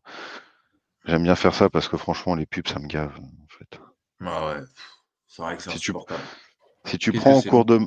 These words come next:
Speaker 1: si tu prends en cours de match, euh, genre, t'as loupé, euh, la première heure, euh,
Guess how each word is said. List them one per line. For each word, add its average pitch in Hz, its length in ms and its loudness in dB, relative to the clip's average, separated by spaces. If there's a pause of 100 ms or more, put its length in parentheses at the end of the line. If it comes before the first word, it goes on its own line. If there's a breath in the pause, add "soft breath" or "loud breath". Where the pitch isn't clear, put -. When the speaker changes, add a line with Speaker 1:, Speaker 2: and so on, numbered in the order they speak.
(140)
Speaker 1:
si - 200 -4
tu - 160 -6
prends 131 280 4
en 113 60 0
cours 104 260 -4
de 107 120 4
match, 113 500 2
euh, 82 220 -2
genre, 92 220 -6
t'as 85 120 -4
loupé, 85 340 -10
euh, 87 280 -6
la 80 120 -8
première 92 460 -8
heure, 95 320 -4
euh, 78 160 -10